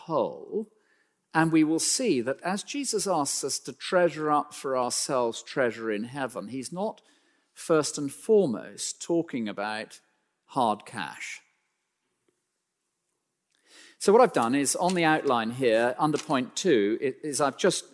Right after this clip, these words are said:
sketched out for us the structure of the Sermon on the Mount. And you'll see the stru-, Sermon on the Mount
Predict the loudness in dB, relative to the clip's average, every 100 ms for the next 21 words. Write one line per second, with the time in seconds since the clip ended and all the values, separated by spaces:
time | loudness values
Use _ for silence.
0 | _ _ _ -4 2 2 2 0 0 0
1 | 0 4 4 4 0 -4 -2 -2 0 2
2 | 2 0 -6 -2 -2 -2 -2 0 0 -2
3 | -6 -2 2 2 0 -8 -16 _ _ _
4 | _ _ _ _ _ _ _ _ _ _
5 | _ _ 2 4 6 6 6 6 6 4
6 | -2 -2 -2 2 2 4 4 2 -2